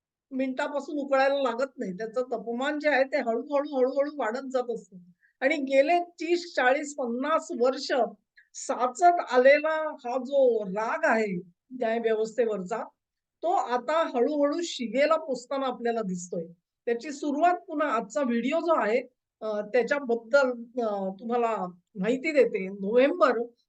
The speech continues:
दोन हजार चोवीस मध्ये, अ, पटना,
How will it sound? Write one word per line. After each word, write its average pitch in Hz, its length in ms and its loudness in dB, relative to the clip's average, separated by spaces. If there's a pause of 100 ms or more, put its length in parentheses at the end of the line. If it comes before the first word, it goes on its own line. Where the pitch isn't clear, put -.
दोन 262 280 6
हजार 349 260 2
चोवीस 330 600 -2
मध्ये, 240 300 0 (640)
अ, 208 300 -4 (540)
पटना, 311 720 4